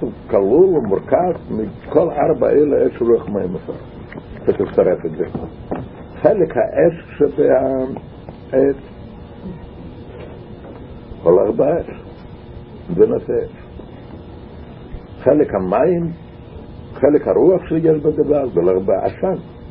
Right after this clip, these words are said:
בעשן זה הרוח. בעשן יש לחלוכית.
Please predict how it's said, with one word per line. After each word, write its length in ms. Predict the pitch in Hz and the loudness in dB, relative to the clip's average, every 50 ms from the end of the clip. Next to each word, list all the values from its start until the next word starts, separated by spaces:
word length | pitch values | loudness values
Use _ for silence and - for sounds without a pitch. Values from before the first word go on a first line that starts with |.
| - - - | -16 -6 0
בעשן 380 | 98 92 92 - 175 190 156 98 | 0 0 2 2 0 0 2 2
זה 80 | 82 92 90 87 87 87 90 90 92 - | 4 6 6 6 6 6 6 4 4 4
הרוח. 400 | - - 143 127 - - - - - - - - - - - - - - - - - - - - - - - - | 2 0 0 -2 -4 -6 -10 -16 -18 -18 -14 -12 -10 -10 -10 -10 -14 -16 -16 -16 -16 -16 -18 -18 -18 -4 2 4
בעשן 520 | - 123 117 117 - - 165 202 202 165 151 | 6 6 6 4 2 0 0 0 2 2 4
יש 240 | 165 151 156 - 143 | 4 2 4 2 0
לחלוכית. 560 | 135 - - - 107 - - - 147 123 | 0 0 0 0 -2 -2 -2 0 -2 -2